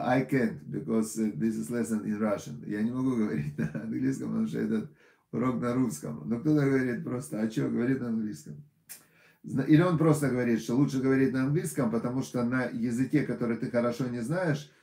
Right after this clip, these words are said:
ты будешь немногословен и не скажешь ничего плохого. Тоже интересная идея. Э, есть такой писатель Харути Мураками. И он пишет на английском.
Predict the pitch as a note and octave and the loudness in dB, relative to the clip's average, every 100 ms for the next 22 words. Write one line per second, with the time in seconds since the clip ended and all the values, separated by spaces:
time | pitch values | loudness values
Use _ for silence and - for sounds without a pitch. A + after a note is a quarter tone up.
0 | _ - C3+ D3 C#3+ C3+ B2+ C3+ C3 C3 | _ -2 4 6 4 2 0 2 0 0
1 | D#3+ E3 C#3+ A2+ A#2 A#2 A2+ D3 C#3 - | 0 2 2 2 0 -2 -2 0 0 0
2 | A2+ B2+ A2+ A#2 A#2 F#2 D2 - - C3 | -2 -2 -2 -2 -2 -4 -6 -12 -4 0
3 | C3 A#2 A2 G#2+ A2+ A2 A#2 F3+ F3 A#2 | 0 2 2 0 2 2 2 2 0 -2
4 | - _ _ _ - G#2 B2+ B2+ A#2 A#2 | -6 _ _ _ -4 2 4 4 0 -2
5 | G#2+ D#3+ D#3+ C#3+ - B2 B2+ A#2 A#2 A2+ | 0 0 2 0 0 -2 0 0 0 0
6 | A#2+ G2+ E2+ D2 - _ _ _ B2+ D#3 | 0 -2 -2 -8 -14 _ _ _ 2 2
7 | D#3 D#3+ C3+ B2 C#3+ C3+ B2+ A2 - - | 4 2 2 2 2 2 0 -2 -4 -10